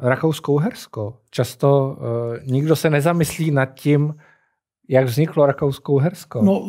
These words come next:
Speaker 1: Vzdorem.
Speaker 2: vy vzdorovali si to. No, je potřeba
Speaker 1: Proti
Speaker 2: říct,
Speaker 1: Rakousku.
Speaker 2: proti Rak-, proti Vídni. Je potřeba říct, že když s pomocí Ruska Vídeň potlačila tu uherskou revoltu čtyřicet, osmnáct set čtyřicet osm čtyřicet devět, tak dali těm Maďarům hrozně přes držku.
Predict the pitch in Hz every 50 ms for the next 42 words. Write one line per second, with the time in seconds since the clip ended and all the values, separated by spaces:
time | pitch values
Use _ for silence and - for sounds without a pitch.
0 | 185 170 - 139 135 135 175 190 254 185 139 123 120 - 185 190 196 226 233 214
1 | 220 208 208 320 370 381 392 370 359 330 311 269 220 - - 220 196 214 - 165
2 | 143 135 - - - - - 220 - - 254 254 233 214 - - 285 302 254 240
3 | 311 - - 339 349 320 262 175 240 220 185 170 160 - - 160 151 - - -
4 | 139 120 104 - 196 - 269 262 240 - 196 214 196 180 240 269 277 262 214 190
5 | 180 175 - 247 - - - 311 349 294 208 240 233 175 143 131 120 156 147 135
6 | 117 - - - - - - - - _ 190 202 175 - - - _ _ _ _
7 | - 208 220 - _ - - - - 196 226 240 - - 233 220 226 277 - -
8 | - - - 139 123 - 107 123 165 147 196 220 202 170 135 135 135 117 - -
9 | 202 - - 220 196 - - 190 156 151 147 - - 160 147 - 226 170 139 190
10 | 214 - - - - 160 156 160 175 196 214 214 - - 147 - - - 180 139
11 | 190 175 - - 180 - 220 214 226 240 240 - 208 165 - - - 180 202 220
12 | 196 165 147 - 190 - 220 196 156 - - - 160 185 175 - 147 180 202 185
13 | 156 123 123 - _ - - - - - - - _ - 220 196 180 160 208 254
14 | 311 269 - 233 190 156 165 170 202 214 247 233 220 202 175 131 147 185 208 190
15 | 185 214 202 214 - 202 190 175 220 208 - - - - -